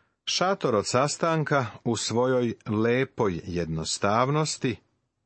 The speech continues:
ukazuje na Isusa Hrista, što se gotovo gubi u složenoj detaljnosti hrama. Strane skinije su bile uspravne,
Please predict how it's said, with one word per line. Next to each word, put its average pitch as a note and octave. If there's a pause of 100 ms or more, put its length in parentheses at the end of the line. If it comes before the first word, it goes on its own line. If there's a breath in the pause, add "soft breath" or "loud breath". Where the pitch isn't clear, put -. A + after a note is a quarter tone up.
(160)
ukazuje A#2
na G2
Isusa G#2
Hrista, A2+ (1200)
što -
se G2+
gotovo B2
gubi A#2
u F2+
složenoj G2
detaljnosti G2+
hrama. D#2 (1800 loud breath)
Strane B2+
skinije B2+
su -
bile A2+
uspravne, E2+